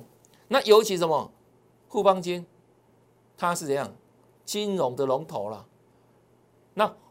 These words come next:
获利来看的话，下下降好不好？获利好得不得了。那你看到形态也非常强势哦，形态啊。所以未来有没有大盘要往上攻一万八，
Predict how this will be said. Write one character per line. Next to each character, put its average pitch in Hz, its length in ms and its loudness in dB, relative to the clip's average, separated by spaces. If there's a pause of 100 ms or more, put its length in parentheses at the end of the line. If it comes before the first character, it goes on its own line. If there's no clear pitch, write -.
(180)
获 214 180 6
利 196 60 2
来 175 100 2
看 175 160 -2
的 160 100 -2
话， 160 200 4
下 175 200 -2
下 165 180 -2
降 151 200 -4
好 120 80 -4
不 131 60 2
好？ 120 100 2
获 160 160 -2
利 151 80 -4
好 120 80 -4
得 123 60 -6
不 147 100 -6
得 127 160 0
了。 117 180 -4 (540)
那 180 80 -6
你 180 60 -2
看 208 100 2
到 190 100 0
形 185 180 -6
态 214 100 4
也 175 80 2
非 196 80 0
常 175 100 0
强 151 180 -2
势 170 120 -4
哦， 147 240 2 (300)
形 151 180 -10
态 170 180 2
啊。 117 180 -4 (380)
所 226 140 2
以 233 40 2
未 262 140 8
来 156 140 4
有 147 60 -2
没 151 60 -2
有 156 200 -2 (320)
大 254 200 8
盘 170 140 0
要 226 100 0 (100)
往 151 220 2
上 196 200 -4
攻 196 240 0 (580)
一 160 80 -6
万 175 160 -2
八， 165 320 0